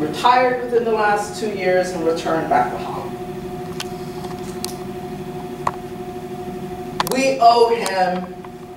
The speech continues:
a lot. A lot. He was kind enough, I'm working on an exhibit at Phillips Manor Hall in Yonkers, and we had one of the documents from the archive as a piece of art.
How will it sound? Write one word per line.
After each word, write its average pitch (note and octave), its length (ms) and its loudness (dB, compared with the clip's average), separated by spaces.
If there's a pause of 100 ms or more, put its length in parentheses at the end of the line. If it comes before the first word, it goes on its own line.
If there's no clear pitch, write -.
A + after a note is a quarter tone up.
(420)
a - 40 8
lot. - 540 2 (1700)
A F3 120 10
lot. - 640 0 (1400)
He A3 120 2
was G3+ 280 10
kind C4+ 380 6
enough, G#3 280 6
I'm F3+ 160 4
working F#3 340 4
on F#3+ 120 2
an F3 120 0
exhibit F#3 640 4 (300)
at - 180 6
Phillips G#3+ 320 8
Manor F#3 260 0
Hall G3 340 8
in E3+ 180 2
Yonkers, E3+ 540 4
and E3 100 2
we F#3 100 0
had F#3 540 4
one F3 160 4
of E3+ 200 2
the D#3+ 540 4 (160)
documents F#3+ 640 4
from F#3+ 200 -2
the E3+ 120 0
archive E3+ 680 4
as D#3+ 140 0
a F3+ 100 -4
piece G#3 220 -4
of - 100 0
art. - 320 4